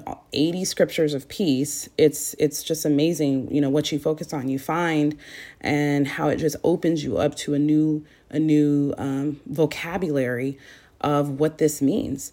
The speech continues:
and anchoring it in, in something. So I'm over, so to look for peace apart from God is, is insanity. It's, it's impossible,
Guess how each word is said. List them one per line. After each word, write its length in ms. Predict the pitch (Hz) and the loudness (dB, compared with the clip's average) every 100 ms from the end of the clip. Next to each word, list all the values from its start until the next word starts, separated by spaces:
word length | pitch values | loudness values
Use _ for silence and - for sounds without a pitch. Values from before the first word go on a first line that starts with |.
| _ - | _ -4
and 180 | 147 - | -2 0
anchoring 400 | 170 196 147 127 | 0 2 0 0
it 160 | 113 - | -4 -2
in, 200 | 135 - | -2 -2
in 180 | 131 | -4
something. 480 | 123 117 - - - - - - | -4 -6 -6 -8 -10 -14 -20 -12
So 360 | - 165 160 - | 2 4 4 4
I'm 300 | 165 233 - | 6 6 4
over, 420 | 190 - 117 - | 0 -2 -4 -6
so 300 | - 202 165 | -2 2 2
to 200 | 147 - | 2 0
look 320 | 160 160 208 - | 2 2 0 2
for 180 | 170 | 0
peace 640 | 151 - 202 156 120 - - - | 0 -4 -4 -2 -2 -6 -6 -2
apart 440 | 156 - 190 147 | -2 0 0 0
from 180 | 151 147 | -2 -2
God 480 | 139 131 117 123 139 _ _ _ - | -4 -4 -4 -6 -10 _ _ _ 0
is, 320 | 160 143 - | 2 0 -2
is 340 | 156 143 - - - - | 2 2 0 -12 -10 0
insanity. 640 | 139 135 101 76 - - - _ _ _ _ | 0 0 -4 -6 -8 -10 -12 _ _ _ _
It's, 160 | - 175 | 2 4
it's 180 | - 226 | 4 6
impossible, 680 | 233 254 254 160 - - | 4 2 -2 -4 -4 -6